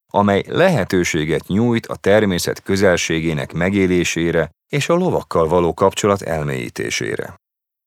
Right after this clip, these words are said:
A lovas szán sikere talán abban is rejlik, hogy bármilyen társasággal is veszünk részt rajta, szinte biztos, életre szóló élménnyé növi ki magát.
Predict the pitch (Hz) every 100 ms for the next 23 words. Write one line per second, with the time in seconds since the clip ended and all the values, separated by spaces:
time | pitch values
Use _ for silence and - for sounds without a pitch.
0 | - 90 147 220 151 - 87 80 80 -
1 | - 87 85 87 82 85 - 190 180 98
2 | 78 80 80 76 87 - - _ - 87
3 | 120 202 233 101 78 - 90 87 80 82
4 | 87 82 85 80 - 87 - 82 76 69
5 | - 127 143 92 85 - _ _ - 104
6 | 90 82 92 165 - 107 85 - - -
7 | 110 104 90 - 78 - 90 85 80 82
8 | 87 85 80 78 78 80 78 80 - 80
9 | 80 80 73 -